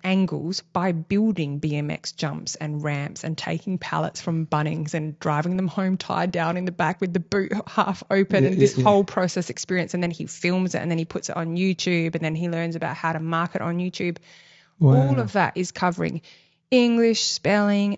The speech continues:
Speaker 1: angles, editing, maths, all of it.
Speaker 2: Business.
Speaker 1: Because, and business,
Speaker 2: Mm.
Speaker 1: commerce, all of it. Um,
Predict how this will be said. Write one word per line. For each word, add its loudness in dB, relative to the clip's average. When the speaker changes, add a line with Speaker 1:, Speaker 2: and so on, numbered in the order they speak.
Speaker 1:
angles, 2
editing, 0
maths, 0
all 4
of 0
it. -2
Speaker 2:
Business. 8
Speaker 1:
Because, 2
and -2
business, -2
Speaker 2:
Mm. -20
Speaker 1:
commerce, -2
all 0
of -4
it. -6
Um, 0